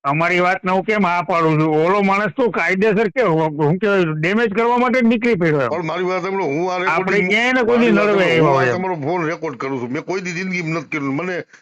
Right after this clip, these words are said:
Speaker 2: એવી
Speaker 1: હમ,
Speaker 2: સસ્તી
Speaker 1: હમ.
Speaker 2: પ્રસિદ્ધિનો મને શોખે નથી. પણ
Speaker 1: ના,
Speaker 2: જે
Speaker 1: એ ભૂલ.
Speaker 2: બાબતો, મારી વાત સાંભળો, જે બાબતો વાત
Speaker 1: હમ.
Speaker 2: થઈ છે ને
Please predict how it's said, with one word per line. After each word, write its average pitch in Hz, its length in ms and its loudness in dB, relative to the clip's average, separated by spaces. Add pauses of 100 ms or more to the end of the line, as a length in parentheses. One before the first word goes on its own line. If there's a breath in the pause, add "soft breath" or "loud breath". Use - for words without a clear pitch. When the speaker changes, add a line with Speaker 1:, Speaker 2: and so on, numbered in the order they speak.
(180 loud breath)
Speaker 2:
એવી 185 120 -4
Speaker 1:
હમ, 185 60 -4
Speaker 2:
સસ્તી 165 340 -2
Speaker 1:
હમ. 151 60 0
Speaker 2:
પ્રસિદ્ધિનો 175 520 -4
મને 185 200 -4
શોખે 180 340 -6
નથી. 123 260 -6
પણ - 560 -4
Speaker 1:
ના, 202 120 2
Speaker 2:
જે 208 80 4
Speaker 1:
એ 220 40 4
ભૂલ. 185 260 2
Speaker 2:
બાબતો, 214 220 -4
મારી 196 200 -2
વાત 196 200 -2
સાંભળો, 196 220 -4
જે 160 160 -6
બાબતો 185 480 -6
વાત 170 220 -4
Speaker 1:
હમ. 135 200 -12
Speaker 2:
થઈ 185 220 -4
છે 185 120 -4
ને 135 200 -4